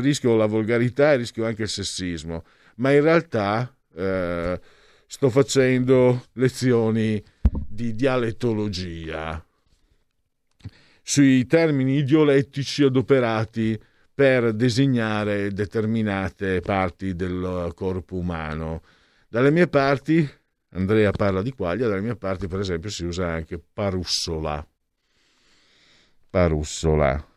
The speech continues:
che se ci pensate non è poi così volgare, ha qualcosa anche di dolce, qualcosa di, di, di, di, non lo so, aspetta, beh, può essere do-, dipende, dipende da come ti esprimi, perché potrebbe essere,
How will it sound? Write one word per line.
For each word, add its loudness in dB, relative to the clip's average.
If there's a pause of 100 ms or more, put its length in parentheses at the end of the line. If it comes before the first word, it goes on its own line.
(640)
che -4
se -4
ci -8
pensate -6 (640)
non -4
è 0
poi -8
così -4
volgare, -4
ha -12
qualcosa 2
anche 0
di -2
dolce, 2
qualcosa -2
di, -2
di, -4
di, -2 (400)
di, -6 (920)
non 2
lo 4
so, 2
aspetta, -2
beh, 0 (420)
può 6
essere 2
do-, 4
dipende, 0
dipende 0
da 2
come 2
ti -4
esprimi, -4
perché -4
potrebbe 0
essere, 2